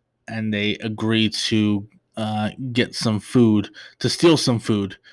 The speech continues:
uh, from the captain's, uh, quarters to help, uh, feed, uh, the people on, the passengers on the ferry. Um, we get back to the Full Moon Bay,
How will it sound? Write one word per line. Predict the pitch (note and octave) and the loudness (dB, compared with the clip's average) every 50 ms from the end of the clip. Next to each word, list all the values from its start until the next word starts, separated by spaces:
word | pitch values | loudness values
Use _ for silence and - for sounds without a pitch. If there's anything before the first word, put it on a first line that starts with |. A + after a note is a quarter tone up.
| _ _ - | _ _ -4
uh, | G#2 G#2 G2+ | -2 -2 -2
from | - - A2+ A2 G#2+ | -2 -2 -2 -2 -2
the | G2+ | -4
captain's, | - - - A2+ G#2+ G#2 - - - G#2 G2+ G2 F#2+ - - - - - F2+ | -4 -4 -2 -2 -2 -2 -6 -10 -8 -8 -6 -6 -8 -10 -14 -14 -14 -14 -12
uh, | G2 G2+ - - _ | -12 -12 -14 -16 _
quarters | - - B2 A#2+ A#2 A2+ A2 G#2+ - - - - - - _ _ | -4 0 2 2 4 2 0 0 -2 -8 -16 -20 -20 -20 _ _
to | - A#2+ G#2+ | -4 -4 -2
help, | - A#2+ A2 G#2+ F#2+ - - _ _ - - _ _ _ | 0 -2 -2 -2 -2 -6 -14 _ _ -20 -20 _ _ _
uh, | G#2 G#2 G2 F#2+ | -8 -8 -8 -8
feed, | - - - - A2 G#2+ G#2+ G2 - - _ - - _ _ _ _ _ - - | -10 -14 -10 -6 -6 -4 -4 -6 -10 -16 _ -20 -20 _ _ _ _ _ -20 -18
uh, | - G2 F#2+ F#2+ F#2 F#2 F2+ F2 F2 - | -16 -14 -12 -12 -12 -12 -14 -16 -18 -16
the | G#2+ G#2+ G#2+ | -12 -12 -12
people | G#2+ - - A2 - _ G2 - - _ - | -10 -8 -10 -10 -10 _ -16 -18 -18 _ -4
on, | A2+ A#2 A#2 A#2 F2 G#2 | -2 0 0 -2 -2 -4
the | A2+ | -6
passengers | - - - A#2 A2 - - A#2+ G#2+ A2 G#2 G2 G2 - | -6 -4 -4 -4 -4 -4 -6 -8 -6 -6 -6 -6 -8 -8
on | A2 A2 G#2 G2+ | -8 -6 -6 -6
the | G#2+ | -8
ferry. | A2 - - A#2 G#2+ - - - _ _ _ _ _ _ _ _ _ _ - - - - - - - - - - - - - - - - - _ _ _ _ _ _ _ _ _ _ _ _ _ _ _ _ _ _ - - - - - - - - | -10 -4 -2 -2 -2 -2 -6 -14 _ _ _ _ _ _ _ _ _ _ -20 -20 -20 -20 -20 -20 -20 -20 -20 -20 -20 -20 -20 -20 -20 -20 -20 _ _ _ _ _ _ _ _ _ _ _ _ _ _ _ _ _ _ -18 -16 -14 -14 -14 -16 -16 -6
Um, | - A#2+ A#2+ A#2 A2+ A2+ A2+ A2 A2 G#2+ - - - - | 0 2 2 2 2 2 0 -2 -4 -6 -10 -16 -12 -4
we | B2+ B2 A#2 | -2 0 0
get | B2+ C3 - B2+ | 0 0 0 0
back | C#3+ C#3+ C#3 C#3 - - | -2 -2 -2 -4 -8 -8
to | - - - C3 B2 B2 A#2+ A#2 A#2 G#2+ - - - - - - - - - | -8 -4 0 2 2 2 2 2 0 -4 -6 -12 -18 -20 -20 -20 -20 -16 -14
the | B2 A2+ A2 A#2 A2+ A2 A2 G#2+ | -12 -6 -4 -2 -2 -2 -2 -4
Full | - - - C3 B2+ | -4 -2 -2 0 0
Moon | B2 A#2+ A#2+ A2+ G#2+ | 0 0 -2 -2 0
Bay, | A#2 C3 C#3+ C#3+ C#3 C#3 C3 A#2 | 0 2 2 2 2 0 -2 -4